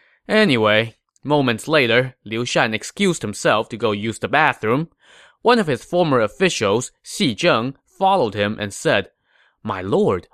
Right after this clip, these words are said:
why did you say that you did not miss Shu? If Sima Zhao asks you that again, you should weep and say that your ancestors' tombs are all far away in Shu, so your heart aches for the west and thinks about it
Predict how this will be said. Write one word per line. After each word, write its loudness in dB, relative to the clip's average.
why -2
did -4
you -4
say -2
that 0
you -2
did -2
not -2
miss -2
Shu? -4
If -2
Sima -6
Zhao 0
asks -6
you -8
that 0
again, -2
you -6
should -6
weep -4
and -8
say 0
that 0
your -2
ancestors' -4
tombs -2
are -2
all 2
far 2
away 0
in -6
Shu, -4
so -4
your -2
heart -2
aches -2
for -6
the 0
west -4
and -4
thinks -4
about -2
it -8